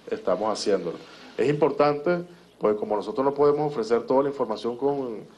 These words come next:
absoluto detalle aquí por razones de tiempo, ¿no? Como todos comprenden, es importante que se sepa que toda esta información está disponible en la página web tanto del Ministerio como de Funda Comunal.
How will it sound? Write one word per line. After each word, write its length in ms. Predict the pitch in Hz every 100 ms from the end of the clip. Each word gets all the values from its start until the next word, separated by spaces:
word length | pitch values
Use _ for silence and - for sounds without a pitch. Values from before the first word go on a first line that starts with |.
| - _
absoluto 560 | 117 139 - 113 123 143
detalle 300 | 131 127 135
aquí 260 | 139 139 143
por 240 | 123 107
razones 420 | 98 - 104 123
de 140 | 131 120
tiempo, 440 | 107 110 113 123
¿no? 160 | 87 - - - - -
Como 200 | 95 92
todos 220 | 104 110
comprenden, 560 | 131 127 131 127 131 147 - - -
es 120 | 101
importante 520 | 113 131 131 120 139
que 80 | 139
se 100 | 143
sepa 340 | 143 131 147
que 100 | 131
toda 340 | 107 135 170 165
esta 120 | 156
información 520 | 147 147 117 107 151
está 160 | 143 113
disponible 580 | 131 120 110 117 127 139 - - -
en 380 | 107 123 151 151 -
la 200 | 104 104
página 300 | 104 110 123
web 320 | 107 117 117
tanto 320 | 135 120 113
del 100 | 101
Ministerio 580 | 95 92 85 120 127 143 143 - - -
como 280 | 113 107 98
de 80 | 98
Funda 300 | - 98 90
Comunal. 460 | 90 90 98 90